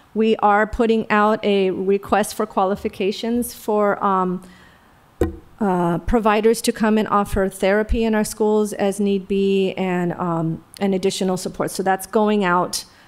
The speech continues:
for this school year while we're designing this, this plan, right? Um, in our current structure,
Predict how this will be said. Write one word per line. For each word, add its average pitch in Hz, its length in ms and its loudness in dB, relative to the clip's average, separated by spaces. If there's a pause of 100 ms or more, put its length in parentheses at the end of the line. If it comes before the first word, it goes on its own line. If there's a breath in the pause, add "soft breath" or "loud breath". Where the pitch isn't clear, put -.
(160 soft breath)
for 233 240 2
this 220 320 0
school 214 260 2
year 202 180 2
while 190 220 2
we're 214 140 2
designing 190 640 2
this, 185 280 -2
this 196 280 -2
plan, 180 380 2
right? 190 260 -2 (1300 loud breath)
Um, 202 360 0 (840 soft breath)
in 254 140 6
our 208 100 2
current 294 340 0
structure, 233 600 -2